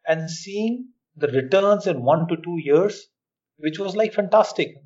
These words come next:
The gestation period was low. The returns were good. And that program still continued. And if you recall, when we met at Mumbai, and you had come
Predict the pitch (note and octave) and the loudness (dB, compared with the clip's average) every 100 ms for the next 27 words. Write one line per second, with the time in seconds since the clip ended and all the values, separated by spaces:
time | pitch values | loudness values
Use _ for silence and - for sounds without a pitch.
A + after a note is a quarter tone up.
0 | - - A#2+ C#3+ C3+ F#3 F3 F3+ E3+ E3 | -20 -16 -2 -2 2 0 0 -4 -6 -6
1 | C#3 A2+ G#2+ A#2+ D3+ G3+ - _ - D#3+ | -4 -2 -6 0 0 0 -10 _ -14 2
2 | D#3+ D3 F#3 F#3 F#3 G3+ - - - _ | 2 4 2 0 0 -2 0 -4 -8 _
3 | _ _ _ D3 D#3 D3 D#3 E3 E3 C#3 | _ _ _ -6 -4 0 0 2 -2 0
4 | F3 F#3 F3 _ E3 F3+ - G3+ G3 F3+ | 0 -2 -6 _ -20 -18 -8 -6 0 -2
5 | F3+ E3 E3+ E3+ _ _ _ - C#3 C#3+ | 0 -2 -4 -6 _ _ _ -4 -2 0
6 | C#3+ D#3 D#3+ E3 D#3 F3+ E3 D3+ D3+ D3 | -4 -10 -2 0 4 6 6 4 -2 -2
7 | C#3+ D3+ D#3 B2 C3 C#3+ C3+ A2+ A2 _ | -2 0 0 -2 -2 2 2 2 -8 _
8 | _ _ - C3+ C3+ B2+ B2 D3+ C#3+ | _ _ -10 -8 -6 -10 -2 0 0